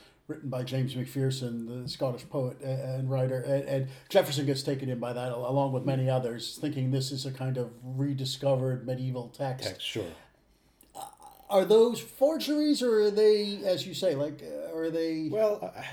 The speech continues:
Speaker 2: you know, I think people, there is also the, the category of, of forgers who do it for fame or money, right? And I think that's a slightly similar but, but a different category of people. Um,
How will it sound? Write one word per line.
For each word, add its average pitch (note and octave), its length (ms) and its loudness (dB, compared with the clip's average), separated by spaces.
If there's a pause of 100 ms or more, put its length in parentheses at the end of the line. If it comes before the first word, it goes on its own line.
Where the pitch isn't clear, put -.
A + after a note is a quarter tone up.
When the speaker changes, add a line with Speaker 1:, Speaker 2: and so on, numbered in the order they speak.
(240)
Speaker 2:
you D3 140 -2
know, C3 240 4
I C#3+ 80 0
think C#3 240 -2
people, C3 520 -2 (240)
there B2 220 4
is A#2+ 80 2
also A#2+ 320 0
the, A2+ 160 -2
the G#2+ 320 -8
category G#2+ 580 -2
of, G2 200 -10
of A2 120 -12
forgers G#2 440 -6
who G#2 80 -8
do G2+ 220 -4
it G2 140 -10 (180)
for G2 500 -8 (180)
fame A2 340 -4
or F2+ 120 -8
money, G2 640 -8 (160)
right? G2 200 -8
And G2 120 -8
I F#2+ 60 -10
think F#2 160 -12
that's F#2 180 -10
a F2+ 60 -14
slightly F#2 480 -12 (560)
similar A#2 400 -2
but, G2 260 -8
but G2 260 -10
a G#2 40 -12
different G2 320 -14
category G2 720 -4
of F2 120 -14
people. F2 440 -14 (320)
Um, G2 480 -10